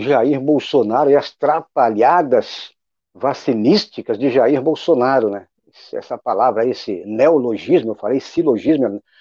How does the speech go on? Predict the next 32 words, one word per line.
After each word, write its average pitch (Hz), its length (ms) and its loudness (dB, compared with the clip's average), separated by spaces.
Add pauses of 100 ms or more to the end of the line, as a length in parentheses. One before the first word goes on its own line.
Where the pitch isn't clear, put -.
(160)
mais 127 220 -6
propriamente, 127 760 -2
uma, 104 160 -6
a 107 120 -2
palavra 117 360 0
mais, 131 300 -2
mais 135 240 -4
própria 147 500 -2 (460)
é 123 220 0
o, 120 340 -4
esse 127 220 -8
silogismo, 139 920 -2
palavra 127 400 0
nova 113 380 0
aí 123 100 2
que 131 260 -2 (360)
encaixa 151 680 2
certinho 185 680 -2
com 170 180 -2
ele, 147 200 4
quer 120 160 -4
dizer, 113 180 -2
ele 113 180 0
fica 156 320 -4
fazendo 131 420 -4
ideologia, 123 720 -2
ele 135 140 2
fica, 147 360 -2 (400)
é, 117 160 0
tentando 139 760 -2
fazer 127 380 -2
politicagem 170 880 -2